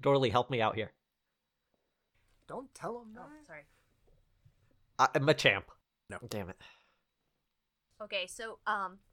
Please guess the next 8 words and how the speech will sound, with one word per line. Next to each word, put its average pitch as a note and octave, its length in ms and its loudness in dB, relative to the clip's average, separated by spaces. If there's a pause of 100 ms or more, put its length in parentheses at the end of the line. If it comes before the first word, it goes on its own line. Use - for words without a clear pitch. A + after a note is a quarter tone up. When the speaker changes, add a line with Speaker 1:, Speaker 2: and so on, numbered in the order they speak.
Speaker 3:
we're G#3+ 80 -16
discussing G3+ 420 -14
right F#3 180 -20
now. F#3+ 340 -12 (220)
We A#3+ 120 -18
think E4 240 -14
it's D#4 220 -18 (220)
Machop A3+ 560 -12